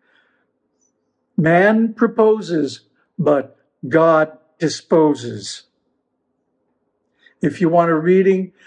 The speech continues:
get in touch with us on WhatsApp, and we'll see how this planetary stellium might affect you.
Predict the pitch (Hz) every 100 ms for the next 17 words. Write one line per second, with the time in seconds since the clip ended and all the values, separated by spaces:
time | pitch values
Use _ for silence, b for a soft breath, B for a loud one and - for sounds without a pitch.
0 | b - 240 277 233 190 - 185 165 151
1 | - 143 135 139 147 - 160 156 156 _
2 | _ _ _ _ _ _ _ _ _ _
3 | 170 156 160 170 160 214 196 180 180 165
4 | 160 156 156 - b b b 175 170 160
5 | - 170 147 127 - 175 170 147 139 131
6 | _ _ _ - 156 165 175 - 175 143
7 | - - 170 202 240 -